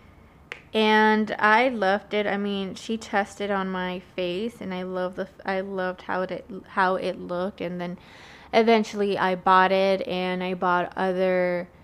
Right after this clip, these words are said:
other highlighters and other,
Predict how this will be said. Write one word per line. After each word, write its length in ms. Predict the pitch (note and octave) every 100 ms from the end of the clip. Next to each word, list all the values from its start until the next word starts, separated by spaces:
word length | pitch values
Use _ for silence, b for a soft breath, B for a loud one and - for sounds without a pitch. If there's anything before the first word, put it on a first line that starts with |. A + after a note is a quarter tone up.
| B B B - - _ -
other 680 | G3 G3 G3 F#3+ F#3 F3+
highlighters 1000 | F3+ G3+ G3+ G#3 G3 G3 F#3+ F#3+ F#3 F#3 -
and 440 | F#3 F3+ F3+ F3 -
other, 800 | F#3 F3+ F3+ F3+ F3 F3 F3